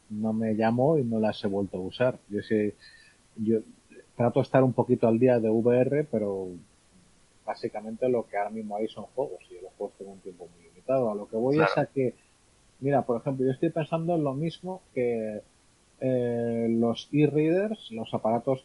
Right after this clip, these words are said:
Speaker 1: con pantallas de tinta electrónica, sobre todo cuando son para algo más que para leer. Para leer, ya está Kindle, se comió el mercado, lo hicieron muy bien o los demás muy mal, o ambas cosas, fin de la historia.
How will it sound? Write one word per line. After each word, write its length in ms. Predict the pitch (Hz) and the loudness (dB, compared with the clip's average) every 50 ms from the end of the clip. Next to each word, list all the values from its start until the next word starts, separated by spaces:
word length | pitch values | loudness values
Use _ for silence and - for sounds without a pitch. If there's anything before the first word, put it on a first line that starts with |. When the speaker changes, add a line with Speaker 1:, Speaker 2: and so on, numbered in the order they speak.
| _ - | _ -4
Speaker 1:
con 240 | 127 123 120 117 110 | -4 -2 -2 -2 -2
pantallas 540 | - 113 110 107 - 120 117 120 117 113 | -2 -2 -2 0 0 0 2 2 0 2
de 100 | 110 113 | 0 0
tinta 260 | - - 120 117 - 120 | 0 0 -2 0 0 0
electrónica, 720 | 117 110 - - - 131 135 147 151 147 - 175 185 - - | 0 0 -2 -2 -4 -4 -4 -4 -6 -4 -4 -4 -4 -4 -8
sobre 300 | - - 147 127 127 113 | -6 -2 0 0 0 2
todo 240 | - 143 160 180 160 | 0 0 0 0 0
cuando 240 | 156 135 127 123 | 0 -2 -4 -4
son 160 | - - 143 135 | -4 -4 -2 0
para 160 | - 131 127 | 2 0 0
algo 120 | 127 131 | 0 -2
más 160 | 123 123 117 - - | -4 -4 -4 -4 -4
que 80 | 120 | -2
para 240 | - 120 113 110 104 | 0 2 2 2 0
leer. 220 | 101 98 92 87 - _ _ _ _ _ _ _ _ - | 0 -4 -6 -10 -12 _ _ _ _ _ _ _ _ 2
Para 240 | - 127 123 123 123 | 2 4 4 4 4
leer, 320 | 131 139 156 180 226 240 - _ _ _ _ | 4 4 4 4 2 0 -4 _ _ _ _
ya 140 | - 127 156 | -2 0 0
está 220 | 147 - - 143 131 | 0 2 0 -2 0
Kindle, 360 | - 185 190 190 196 202 196 | 0 -2 -2 0 -2 -4 -4
se 140 | - - 139 | -6 -10 -8
comió 240 | - 127 135 143 147 | -6 -4 -2 -2 0
el 80 | 139 | 0
mercado, 480 | 135 139 135 - - 165 175 180 185 180 | 0 0 0 4 4 4 4 4 2 2
lo 80 | 139 131 | 2 0
hicieron 360 | 120 - 147 143 135 127 113 _ _ - - _ _ _ _ _ _ - | -2 -2 -4 -4 -4 -6 -8 _ _ -20 -20 _ _ _ _ _ _ -10
muy 320 | 120 127 135 139 143 139 | -6 -4 -2 0 2 2
bien 220 | 135 139 139 135 135 - | 2 2 0 0 -2 0
o 100 | 117 117 | 0 2
los 140 | 117 113 | 2 2
demás 300 | 107 117 117 120 117 - | 0 0 -2 -2 -2 -4
muy 200 | - 113 113 113 | -4 -6 -4 -4
mal, 220 | 117 123 139 175 175 | -2 -2 -2 -2 -2
o 80 | 139 113 | -2 -4
ambas 240 | 110 110 214 107 - | -4 -2 -4 -4 -4
cosas, 340 | - 165 160 - - 160 - - | -2 -4 -4 -4 -4 -10 -8 -6
fin 160 | - 139 135 131 | -4 -4 -2 -2
de 100 | 127 120 | 0 0
la 80 | 117 | -2
historia. 440 | 113 - - - 107 101 101 101 95 | -2 -4 -6 -8 -6 -6 -6 -8 -8